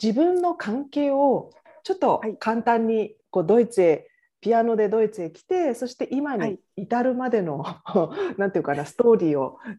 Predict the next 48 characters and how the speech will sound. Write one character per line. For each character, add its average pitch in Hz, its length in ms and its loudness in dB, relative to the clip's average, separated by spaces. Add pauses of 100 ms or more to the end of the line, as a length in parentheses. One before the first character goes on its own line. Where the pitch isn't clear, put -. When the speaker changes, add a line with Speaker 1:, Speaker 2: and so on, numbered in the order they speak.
Speaker 1:
<laughs> 262 140 4
あ - 120 0
の、 190 100 0
お 202 60 -2
話 214 400 0
し - 0 -
し 214 80 -8
て 214 60 0
い 214 60 -4
た - 120 -8
だ 202 100 0
け 202 140 -6
ま 202 160 -2
す 208 100 -20
か？ - 140 -8
Speaker 2:
は 165 340 -8
い。 - 760 -20
ピ 226 180 2
ア 294 120 6
ノ 339 160 4
を - 20 0
始 320 240 0
め 311 120 2
た 311 160 -6
の 277 140 -2
は 233 80 -2
三 233 300 -8
歳 208 200 -6
か 190 180 -10
ら 185 120 -8
で 175 160 -6
し - 240 -18 (260)
て、 208 520 0
Speaker 1:
う 262 60 2
ん。 262 280 2 (540)
Speaker 2:
で、 240 340 -4 (400)
な 254 140 -6
ん - 20 -6
と 349 100 -4
な-、 330 280 -2
な 202 160 -4
ん - 20 -6
と 359 100 -4
な 381 140 -2
く 339 100 -12
つ-、 233 240 -12 (180)
う 202 40 -12
ん、 196 540 -10